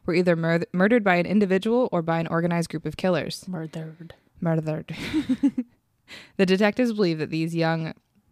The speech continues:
Speaker 1: in quotes, privileged men are being targeted because of jealousy.
Speaker 2: Okay.
Speaker 1: There are more and more
Speaker 2: <gasps>
Speaker 1: athletic, generally white men who are going missing in the Midwest along the East Coast that are fitting this exact profile.
Speaker 2: Brian Schaefer.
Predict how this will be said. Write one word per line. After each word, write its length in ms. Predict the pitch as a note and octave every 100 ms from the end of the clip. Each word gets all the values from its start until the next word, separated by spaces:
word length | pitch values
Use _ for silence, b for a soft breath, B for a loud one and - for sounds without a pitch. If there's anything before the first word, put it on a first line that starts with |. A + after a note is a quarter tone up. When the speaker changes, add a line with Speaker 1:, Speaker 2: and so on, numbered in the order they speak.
| _ _
Speaker 1:
in 200 | C#3+ E3
quotes, 340 | D#3+ E3+ C#3
privileged 580 | - - G3 G3 G#3+ F#3+
men 280 | F#3+ D#3+ D#3
are 160 | - D#3+
being 400 | D#3+ D#3+ D#3+ D#3+
targeted 500 | - G#3 F3+ D#3 D#3+
because 340 | D#3 D#3+ D#3
of 140 | D#3+
jealousy. 560 | D3+ D3+ - - - - _ _
Speaker 2:
Okay. 380 | C4+ - G#3+ A3 A3+ _
Speaker 1:
There 140 | E3+
are 80 | E3
more 260 | E3 F3 F#3
and 100 | F#3
more 320 | E3+ E3 - A3+ -
Speaker 2:
<gasps> 160 | _ E3
Speaker 1:
athletic, 500 | - E3+ E3+ E3+ - -
generally 340 | E3 F3 F#3
white 340 | F#3 D#3+ D#3+ -
men 280 | D#3+ D#3 E3
who 140 | E3
are 100 | D#3
going 240 | D#3+ D#3
missing 300 | E3 - G#3
in 80 | F#3+
the 60 | E3
Midwest 520 | E3+ F#3+ E3+ E3 -
along 280 | D#3+ D#3 E3
the 100 | D#3+
East 160 | F3+ -
Coast 320 | E3 D#3 -
that 100 | -
are 60 | D3+
fitting 380 | - D#3 D#3
this 160 | D#3+ D3+
exact 420 | - - C3+ D3 _
profile. 440 | - C#3 - - - -
Speaker 2:
Brian 300 | G3 G3 F#3
Schaefer. 440 | - F#3 - F#3+